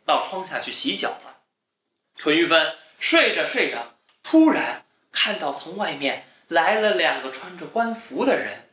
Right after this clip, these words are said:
说：“淳于芬，跟我们走吧，我们国王要见你。”“啊？国王？哪一国国王啊？”“大淮安国国王。”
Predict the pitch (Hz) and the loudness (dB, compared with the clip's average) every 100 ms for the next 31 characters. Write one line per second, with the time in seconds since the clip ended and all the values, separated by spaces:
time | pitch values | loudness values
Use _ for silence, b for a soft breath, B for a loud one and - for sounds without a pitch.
0 | _ - 147 143 147 - _ _ _ - | _ 0 2 2 -2 -14 _ _ _ 0
1 | 175 190 214 208 - _ _ _ _ _ | 2 4 4 2 -8 _ _ _ _ _
2 | 147 165 160 185 165 143 185 - - - | 0 2 2 2 4 4 2 -2 -12 -4
3 | 147 160 180 196 208 214 202 277 277 - | -2 0 4 6 6 6 2 2 0 0
4 | - - _ _ _ _ _ - 143 214 | -10 -20 _ _ _ _ _ -4 -2 -2
5 | - _ _ _ _ _ _ _ _ _ | -8 _ _ _ _ _ _ _ _ _
6 | _ _ _ _ _ _ - 160 165 147 | _ _ _ _ _ _ 2 4 4 2
7 | - - _ _ _ - - 277 277 170 | -4 -18 _ _ _ -2 0 0 0 0
8 | 160 143 139 - - - _ _ _ _ | 2 2 2 0 -4 -6 _ _ _ _
9 | _ - 214 202 190 202 247 247 247 190 | _ 2 6 6 4 2 2 2 0 0
10 | 220 233 202 214 214 220 - - | 0 4 6 8 8 6 -4 -14